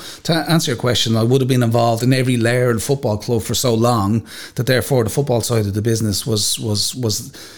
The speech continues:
entrusted upon me. I had a board of directors that I had to report to from time to time.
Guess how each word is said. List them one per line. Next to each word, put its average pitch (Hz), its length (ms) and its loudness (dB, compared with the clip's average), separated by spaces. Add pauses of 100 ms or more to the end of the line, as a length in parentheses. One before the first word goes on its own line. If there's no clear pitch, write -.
(100)
entrusted 123 460 0
upon 113 340 2
me. 117 400 2
I 123 180 -6
had 117 100 -4
a - 20 -4
board 117 280 2
of 101 60 -2
directors 107 460 0
that 107 120 0
I 101 60 0
had 104 140 0
to 107 60 -2
report 127 460 0
to 107 220 2
from 107 180 -6
time 110 200 -2
to 107 80 -4
time. 117 400 -2